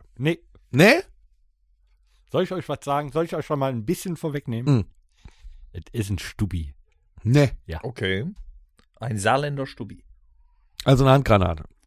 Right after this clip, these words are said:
Speaker 1: Ja.
Speaker 2: Dann bin ich gespannt. Also,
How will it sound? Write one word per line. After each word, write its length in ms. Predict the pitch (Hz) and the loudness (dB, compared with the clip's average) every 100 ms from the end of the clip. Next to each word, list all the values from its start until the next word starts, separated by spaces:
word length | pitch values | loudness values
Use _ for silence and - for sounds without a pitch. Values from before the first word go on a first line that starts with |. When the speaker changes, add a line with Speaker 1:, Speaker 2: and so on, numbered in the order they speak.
| _ | _
Speaker 1:
Ja. 100 | - - - - - _ - | -18 -18 -20 -20 -20 _ 2
Speaker 2:
Dann 560 | 147 185 190 196 - | 2 2 0 -4 -6
bin 120 | 143 | -6
ich 100 | 160 | -4
gespannt. 460 | - - 127 90 - - _ _ - | -4 0 2 0 -4 -10 _ _ 0
Also, 300 | 151 117 - | 2 2 -2